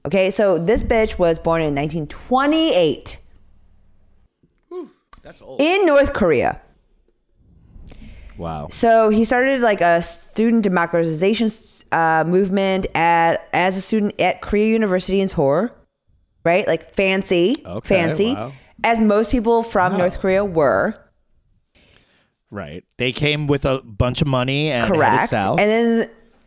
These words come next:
Speaker 2: That was my grandma,
Speaker 1: and
Speaker 2: by the
Speaker 1: most
Speaker 2: way.
Speaker 1: of the people from the North are, like, fancy. They were, like, the educated ones.
Speaker 2: <clears throat>
Speaker 1: And, and so in fifty,
Speaker 2: Yeah.
Speaker 1: he immigrated to the States on a student visa,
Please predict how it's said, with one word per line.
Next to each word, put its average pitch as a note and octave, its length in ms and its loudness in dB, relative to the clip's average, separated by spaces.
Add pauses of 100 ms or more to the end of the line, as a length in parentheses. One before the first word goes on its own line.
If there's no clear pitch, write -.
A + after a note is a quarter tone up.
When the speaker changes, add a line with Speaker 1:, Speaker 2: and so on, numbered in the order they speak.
(200)
Speaker 2:
That B2 120 0
was E3+ 180 0
my E3+ 220 2
grandma, B2+ 460 0
Speaker 1:
and - 20 -4
Speaker 2:
by F2 60 -6
the C#4 120 0
Speaker 1:
most F#4 220 2
Speaker 2:
way. A#4 60 2
Speaker 1:
of F4 60 -2
the F4 60 -4
people F#4 260 2
from D#4+ 220 -2
the E4+ 80 -2
North D4+ 220 0 (100)
are, C4+ 460 0
like, A#3+ 180 -4
fancy. D4 460 -4
They A3 160 2
were, A#3+ 100 2
like, B3+ 280 -2
the A#3 280 2
educated A#3 500 -2
ones. - 580 -6
Speaker 2:
<clears throat> - 40 2 (560)
Speaker 1:
And, A3 340 0
and A3 120 2
so C4 100 4
in A#3 160 2
fifty, A#3 360 -2
Speaker 2:
Yeah. C#4 180 2
Speaker 1:
he A#3 300 0
immigrated A#3+ 520 0
to B3+ 80 -2
the A#3 140 -2
States - 720 -2 (320)
on G3+ 120 2
a B3+ 60 4
student C4 320 0
visa, F3+ 500 0